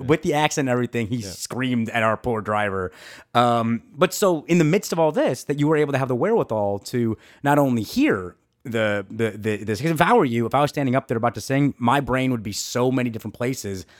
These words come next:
Speaker 1: I wouldn't be having a moment of silence. I'd be having a moment of panic or a moment of focus, focus, focus, focus, focus. So once again, that just speaks to the professional. God, I'm saying way too many nice
Speaker 2: No,
Speaker 1: things about
Speaker 2: thanks,
Speaker 1: you on
Speaker 2: but,
Speaker 1: this thing.
Speaker 2: but honestly, th-, I didn't think of it as a professional thing. I thought of it as, I, I wanted,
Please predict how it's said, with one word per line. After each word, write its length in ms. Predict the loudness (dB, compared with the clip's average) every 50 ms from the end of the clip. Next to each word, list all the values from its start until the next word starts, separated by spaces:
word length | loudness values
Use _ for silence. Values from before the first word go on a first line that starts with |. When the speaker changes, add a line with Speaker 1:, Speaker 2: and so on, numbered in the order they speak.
| -20 -18 -2
Speaker 1:
I 80 | 0 4
wouldn't 180 | 4 4 4 4
be 80 | 2
having 160 | 0 0 0
a 40 | 0
moment 240 | 0 0 0 0 -2
of 40 | -4
silence. 400 | -4 -2 0 0 0 0 0 0
I'd 140 | -2 -2 -2
be 60 | 0
having 180 | -2 -2 0 0
a 60 | 0
moment 240 | 0 0 0 0 -2
of 80 | -4
panic 400 | -4 -2 -2 -2 -2 -4 -8 -6 -4
or 140 | -4 -2 -2
a 20 |
moment 300 | 0 0 0 0 0 0
of 120 | 0 -2
focus, 380 | -2 0 0 0 0 0 -4 -6
focus, 260 | -6 -6 -6 -6 -10
focus, 280 | -6 -6 -6 -6 -6 -8
focus, 260 | -8 -8 -8 -8 -10
focus. 480 | -2 -2 -2 -2 -2 -4 -8 -8 -10 -16 -20 -20 -20 -20 -20 -20 -14 -8
So 340 | 4 6 8 8 8 6 2 0
once 200 | 0 0 0 -2
again, 160 | -4 -2 -2
that 100 | -4 -4
just 120 | -6 -8 -6
speaks 260 | -4 -4 -4 -4 -4
to 340 | -8 -4 -2 -2 -2 -2 -2
the 220 | -4 -4 -4 -4
professional. 580 | -6 -8 -10 -6 -6 -6 -6 -6 -8 -8 -8 -10 _
God, 220 | -10 -10 -8 -8 -2
I'm 260 | 0 2 2 2 0 -2
saying 420 | -6 -2 -2 0 0 0 -4 -2
way 180 | -2 0 0 0
too 120 | -2 -2
many 100 | -2 -2
nice 240 | -2 -2 -4 -4 -4
Speaker 2:
No, 60 | -4
Speaker 1:
things 100 | -2 0
about 100 | 0 0
Speaker 2:
thanks, 120 | 0 0 0
Speaker 1:
you 80 | 0
on 60 | 2 0
Speaker 2:
but, 60 | 0
Speaker 1:
this 140 | 0 -4 -6
thing. 220 | -8 -6 -6 -4
Speaker 2:
but 100 | -2 -2
honestly, 340 | 0 0 0 0 -2 -4 -4
th-, 140 | -4 -6 -4
I 100 | -4 -4
didn't 180 | -4 -4 -6 -6
think 140 | -6 -6 -6
of 80 | -6
it 60 | -6 -6
as 120 | -6 -8
a 60 | -10
professional 400 | -14 -14 -12 -10 -10 -8 -8 -6
thing. 120 | -6 -4 -6
I 60 | -6
thought 240 | -6 -6 -8 -6 -6
of 100 | -6 -6
it 120 | -6 -6
as, 260 | -6 -6 -8 -12 -18 _ _ -12
I, 140 | -10 -10 -10 -6
I 100 | -4 -4
wanted, 320 | -4 -2 -2 -4 -4 -6